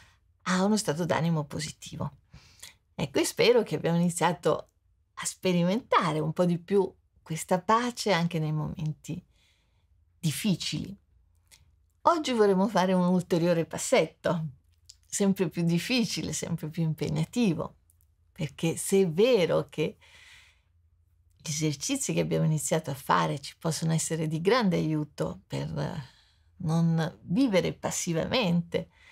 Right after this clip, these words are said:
le situazioni dolorose, spesso arrivano delle croci, delle prove talmente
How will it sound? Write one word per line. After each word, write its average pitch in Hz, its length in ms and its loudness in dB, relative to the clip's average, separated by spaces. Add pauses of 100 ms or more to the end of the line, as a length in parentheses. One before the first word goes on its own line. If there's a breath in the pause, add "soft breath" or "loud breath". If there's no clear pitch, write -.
(420 loud breath)
le 165 120 0
situazioni 160 1040 -2 (140)
dolorose, 160 840 -2 (720 soft breath)
spesso - 440 0
arrivano 202 420 2
delle 170 360 -2
croci, 160 840 -2
delle - 500 -8 (540 loud breath)
prove 170 720 0 (380)
talmente 180 1040 2